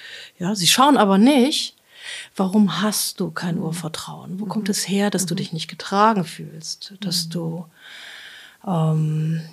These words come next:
Speaker 1: ja, dich nicht, nicht abgeben kannst ans Leben? So, das,
Speaker 2: Mhm.
Speaker 1: ne, sind, wären die zwei Richtungen.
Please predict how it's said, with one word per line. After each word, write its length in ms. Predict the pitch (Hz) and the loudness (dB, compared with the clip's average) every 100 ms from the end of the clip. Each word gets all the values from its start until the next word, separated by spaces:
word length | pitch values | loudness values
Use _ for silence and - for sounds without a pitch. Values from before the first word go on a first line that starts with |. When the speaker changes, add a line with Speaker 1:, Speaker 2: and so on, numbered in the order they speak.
| - | -12
Speaker 1:
ja, 300 | 185 190 160 | -8 -6 -6
dich 240 | 180 165 - | -6 -4 -2
nicht, 340 | 185 - - _ _ _ - | -2 -2 -10 _ _ _ -4
nicht 540 | 214 165 202 196 - | -2 -2 -4 -4 -2
abgeben 480 | 202 - 202 175 156 | -6 -2 0 0 -2
kannst 400 | - 156 151 - | -6 -6 -6 -6
ans 200 | 175 - | -8 -8
Leben? 440 | 165 160 165 160 160 | -6 -6 -6 -6 -8
So, 220 | 160 165 | -10 -10
das, 340 | 190 - 160 151 | -6 -4 -4 -2
Speaker 2:
Mhm. 100 | 190 | -2
Speaker 1:
ne, 120 | 233 | 0
sind, 160 | 214 | 0
wären 140 | 208 226 | 4 4
die 80 | 220 | 4
zwei 160 | 240 | 0
Richtungen. 480 | 226 254 - 151 139 | 0 0 0 -2 -4